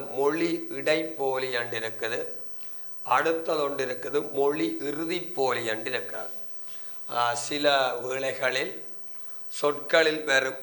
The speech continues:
எழுத்துக்களில் ஓர் எழுத்துக்கு பதிலாக ஒத்த ஒலியினையுடைய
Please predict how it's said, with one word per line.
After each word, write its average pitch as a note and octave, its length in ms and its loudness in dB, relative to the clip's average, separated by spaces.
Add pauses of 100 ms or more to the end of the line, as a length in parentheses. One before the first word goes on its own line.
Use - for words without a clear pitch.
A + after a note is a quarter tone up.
(100)
எழுத்துக்களில் C3+ 800 0 (1000)
ஓர் D#3 280 8 (100)
எழுத்துக்கு F#3 600 2 (220)
பதிலாக C3 600 6 (1040)
ஒத்த D3+ 300 -2 (360)
ஒலியினையுடைய D#3 800 2